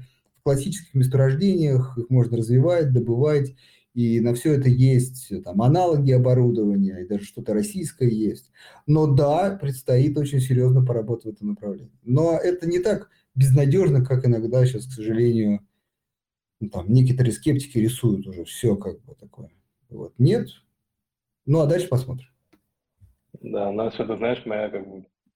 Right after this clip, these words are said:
Speaker 2: стандартный на это ответ, что будет лучше, с-, сильно лучше, чем большинство текущих прогнозов, но, к сожалению, хуже, чем мы мечтаем. Вот, где-то, где-то посредине будем
Speaker 1: Да,
Speaker 2: сходиться.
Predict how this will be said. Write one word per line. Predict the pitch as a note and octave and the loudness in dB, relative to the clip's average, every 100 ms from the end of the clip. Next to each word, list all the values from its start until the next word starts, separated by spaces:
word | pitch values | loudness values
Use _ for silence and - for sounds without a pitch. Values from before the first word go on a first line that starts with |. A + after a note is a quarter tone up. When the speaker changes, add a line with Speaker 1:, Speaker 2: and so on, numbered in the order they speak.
| _ | _
Speaker 2:
стандартный | - G#2+ G#2+ G#2 - | -14 -8 -6 -8 -10
на | F#2+ | -16
это | F#2+ G2+ | -12 -12
ответ, | G2 A#2 A2+ | -12 -14 -14
что | - | -18
будет | F2+ G2+ G2 - _ _ _ _ _ - | -20 -16 -18 -20 _ _ _ _ _ -6
лучше, | B2 C3 - G#2+ G#2 | -4 -4 -8 -16 -18
с-, | - - | -20 -18
сильно | - B2+ A#2 | -12 -8 -6
лучше, | B2 A#2 - | -8 -10 -16
чем | - G2+ F#2+ F#2+ G2 A1 G#1+ A1 G1+ G1+ G1+ G1+ - - - - _ _ - | -18 -16 -16 -16 -18 -18 -16 -14 -14 -14 -16 -20 -20 -20 -20 -20 _ _ -10
большинство | A#2 G#2+ - - A#2+ | -6 -6 -6 -6 -6
текущих | - - - - - | -6 -8 -8 -8 -8
прогнозов, | A2 A2+ D#3 C3+ G#2 - | -6 -2 -2 -4 -10 -18
но, | G2 G#2 A2+ G#2 G2+ G2 G2 | -18 -14 -12 -12 -14 -16 -18
к | F#2+ | -18
сожалению, | G#2+ G2 A2+ G#2+ | -14 -10 -10 -10
хуже, | G#2 A2 | -10 -12
чем | - G2 | -12 -12
мы | G2 | -12
мечтаем. | F#2+ - E2 - - _ - - - - - | -12 -12 -12 -12 -16 _ -20 -20 -20 -18 -10
Вот, | G2+ F#2+ G2 | -6 -6 -8
где-то, | G2 A2 G2 | -10 -10 -8
где-то | G#2 G#2 | -8 -10
посредине | - - G2+ A2+ G#2 | -12 -14 -8 -6 -6
будем | G2+ G2+ | -6 0
Speaker 1:
Да, | C3 E3+ G#3 | 2 2 0
Speaker 2:
сходиться. | F3+ | 0